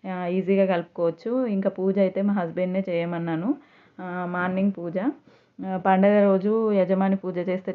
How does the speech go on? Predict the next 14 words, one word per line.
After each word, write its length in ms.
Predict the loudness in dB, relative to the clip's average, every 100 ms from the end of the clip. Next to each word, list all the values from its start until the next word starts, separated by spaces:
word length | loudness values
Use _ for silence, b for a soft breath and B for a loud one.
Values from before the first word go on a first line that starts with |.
| -2
చాలా 200 | -2 -2
మంచిది. 580 | -4 -6 -6 -4 -2 0
తెల్ల 280 | 4 4
జిల్లేడు 360 | 4 4 4 4
ఆకులు 260 | 2 2 -2
అయితే 200 | 0 0
నేను 220 | 0 0
ఇలా 460 | -2 -2 -2 -4 B B B -4
కడిగేసుకుంటున్నానండి. 1120 | 0 2 0 0 -6 -4 -4 -2 -2 -2 -2
ఇలా 200 | 0 -2
కడగడం 580 | 0 0 2 2 0 -2
వల్ల 280 | -4 -4 -4
పిల్లలకి, 720 | -4 -6 -6 -6 -6 -8 -10 b b b _
ఆ, 340 | -14 -10 -10